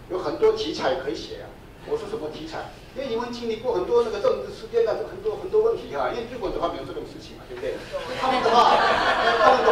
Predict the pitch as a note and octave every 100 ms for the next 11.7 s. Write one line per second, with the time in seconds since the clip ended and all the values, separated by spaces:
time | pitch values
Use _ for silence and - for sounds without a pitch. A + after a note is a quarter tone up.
0 | - - - - - B4+ A4+ - - A4
1 | - - A3 G3+ F3 F3 F3+ F3 F#3+ F#3
2 | F3 F3+ E3 - F3 E3 C3+ B2+ B2 -
3 | - C#3 C#3 - C#3 - - G#3+ G3+ -
4 | A3+ A3+ A3 - F3+ - E3+ F3+ - F#3
5 | - - - - - - - A4+ A4 -
6 | - - - - - A2+ A#2 A2+ - -
7 | - - - - A3+ A3+ A#3+ A3+ A3+ A3
8 | G#3+ A3+ A3 B3 A#3 F#3 - - A3+ F3+
9 | - - - A3+ - G#3+ C#4 C#4 - -
10 | - - - - - G3 F#3+ G#3+ - -
11 | G#3+ F#3+ - - F3 F3